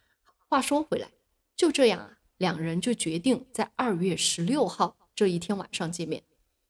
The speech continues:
那两天也恰巧布雷克是在自己父亲家住的，他没有告诉父亲自己是去见网友，只是说：“哎，十六号这天晚上我要在朋友家留宿。”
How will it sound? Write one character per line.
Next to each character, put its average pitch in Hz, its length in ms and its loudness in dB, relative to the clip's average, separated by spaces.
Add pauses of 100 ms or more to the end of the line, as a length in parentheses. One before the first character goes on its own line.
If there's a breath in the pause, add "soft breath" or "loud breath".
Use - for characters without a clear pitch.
(160)
那 311 220 4
两 247 200 2
天 220 220 0
也 170 160 -4
恰 277 240 -2
巧 - 220 -6 (360)
布 294 140 0
雷 151 160 -2
克 196 200 -4
是 175 200 -4
在 208 160 -6
自 - 180 -12
己 - 180 -14
父 302 360 -6
亲 160 260 -2
家 170 200 -6
住 170 200 -8
的， - 120 -18 (880)
他 - 120 -2
没 254 140 6
有 262 140 4
告 220 180 -2
诉 196 160 -6
父 185 140 -12
亲 170 320 -6
自 226 180 -2
己 139 220 -8
是 - 180 -2
去 185 220 -6
见 190 340 0
网 160 320 -6
友， 277 220 0 (340)
只 170 140 -4
是 208 140 -2
说 226 340 0 (320)
：“哎， 147 160 -14
十 - 160 0
六 277 160 2
号 285 160 -6
这 269 100 -4
天 269 160 2
晚 214 200 -2
上 208 360 -2
我 170 80 -6
要 190 300 -2
在 190 220 -8
朋 185 320 0
友 220 100 2
家 175 180 -6
留 170 200 -4
宿。” - 240 -10